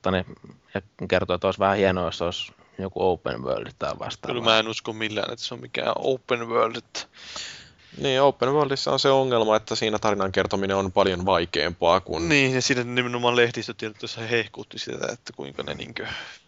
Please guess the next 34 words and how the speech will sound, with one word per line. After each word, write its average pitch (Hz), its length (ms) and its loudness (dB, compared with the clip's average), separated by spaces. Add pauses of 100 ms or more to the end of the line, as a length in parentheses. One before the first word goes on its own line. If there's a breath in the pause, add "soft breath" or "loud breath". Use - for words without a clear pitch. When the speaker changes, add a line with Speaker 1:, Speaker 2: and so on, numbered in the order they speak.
(120)
Speaker 2:
panostaa 107 500 -2
tähän - 220 -8
tarinan - 320 -8 (100)
kerrontaan 117 540 -8
ja - 60 -6
niin 110 180 -12
poispäin, 101 400 2
niin 113 80 -6
cinematic 110 800 0 (100)
experience. - 1080 -6
Speaker 1:
Niin, 104 220 6
niin 95 80 2
se 98 140 4
voisi 110 180 4
olla 117 140 6
vähän 113 180 8
niinku 107 240 2
jalk-, 104 500 2
jalka 98 440 4
ampu 92 200 -4
sitten 92 380 -8
se 92 100 -8
sitten, - 420 -8
että - 220 -12 (600)
siinä - 280 -2
Speaker 2:
Kyllä. 90 160 0
Speaker 1:
vaiheessa 95 440 -2
Speaker 2:
Veikkaan, 156 400 6
Speaker 1:
rupeaa. 147 100 4
Speaker 2:
että - 160 -2
siinä 135 260 0
mielessä 123 320 -2
mennään 113 300 -6
aika 113 300 0